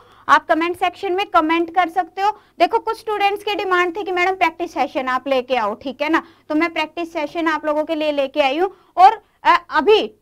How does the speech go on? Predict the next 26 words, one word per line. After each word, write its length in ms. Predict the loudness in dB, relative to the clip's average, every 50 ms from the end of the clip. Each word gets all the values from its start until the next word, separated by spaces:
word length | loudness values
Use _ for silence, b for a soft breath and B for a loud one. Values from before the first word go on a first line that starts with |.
| -10
वेडनेसडे 600 | -2 0 0 2 2 2 0 0 0 2 0 0 0
से, 220 | 0 -6 -10 -6 -4
मीन्स 480 | -2 0 0 0 -2 -4 -4 -4 -4 -6 _ _ _ _ -2
fourth 320 | 0 2 2 2 0 4
of 140 | 4 4 4 4 -4 -6
अगस्त 500 | -4 -4 -2 -2 -4 -4 -6 -10 _ -12
से 320 | -6 -4 -4 -2 -4 -6 b b b b b
हम 480 | 2 2 4 4 0 -2 -4 -6 -2 2
डेली 320 | 4 4 4 4 2 0
लाइव 300 | 0 2 2 2 2 0
क्लासेज 500 | 0 0 0 0 0 0 0 -4 -2 0
आप 200 | 0 0 0 -2
लोगों 180 | -2 -4 -4 -4
के 80 | -4
लिए 140 | -4 -6 -6
स्टार्ट 340 | -6 -4 -6 -6 -6 -6 _
कर 160 | -10 -12 -10
रहे 100 | -10 -12
हैं। 80 | -14 -16 _ _ -6
मैं 160 | -6 -2 4
डेली 360 | 4 4 4 4 2 -2 -2
लाइव 340 | -2 0 0 2 2 2 4
आप 200 | 2 2 2 0
लोगों 200 | -2 -2 -2 -2
के 100 | -6 -6
साथ 220 | -10 -6 -6 -6